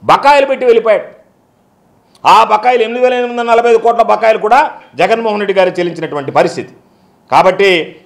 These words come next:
ఈరోజు మామూలుగా ఏది చూసినా సరే, చంద్రబాబు నాయుడు అనేటువంటి వాడికి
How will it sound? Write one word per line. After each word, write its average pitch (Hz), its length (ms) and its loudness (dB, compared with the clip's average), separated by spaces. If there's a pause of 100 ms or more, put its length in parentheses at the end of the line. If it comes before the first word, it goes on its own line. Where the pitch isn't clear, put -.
(100)
ఈరోజు 156 300 0
మామూలుగా 196 640 0
ఏది 190 440 0
చూసినా 226 260 -2
సరే, 196 440 0 (340)
చంద్రబాబు 226 380 2
నాయుడు 208 200 -4
అనేటువంటి 196 420 -6
వాడికి 190 400 -2